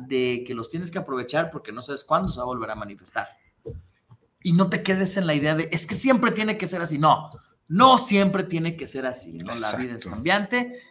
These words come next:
Speaker 1: y en su momento tanto te pueden pasar cosas como muy chidas como también te pueden pasar cosas como muy claras. Lo interesante de la vida es eso, ¿no? Cómo nos sobreponemos ante las cosas,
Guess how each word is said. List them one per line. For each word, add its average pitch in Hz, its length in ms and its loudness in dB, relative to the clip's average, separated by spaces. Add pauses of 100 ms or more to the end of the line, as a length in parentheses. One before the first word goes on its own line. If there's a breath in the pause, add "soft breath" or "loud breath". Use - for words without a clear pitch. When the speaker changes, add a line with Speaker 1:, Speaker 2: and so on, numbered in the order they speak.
Speaker 1:
y 143 100 -6
en 135 100 -4
su 120 100 -10
momento 135 440 -6
tanto 120 280 -4
te - 40 -8
pueden 147 200 -2
pasar 131 300 -6
cosas 143 260 -10
como 117 280 -12
muy 160 260 -4
chidas 175 380 -2
como 113 220 -10
también 113 280 -10
te - 80 -20
pueden 127 240 -10
pasar - 380 -8
cosas - 240 -18
como 104 200 -20
muy 170 220 -8
claras. - 540 -6 (480 soft breath)
Lo 127 100 -2
interesante 143 560 -2
de 170 40 0
la 151 140 2
vida 165 240 -2
es - 200 -2
eso, 139 360 -2
¿no? 175 320 -2 (300 loud breath)
Cómo 160 300 0
nos 156 180 -2
sobreponemos 127 960 -4
ante 107 340 -8
las 101 340 -4
cosas, 147 560 0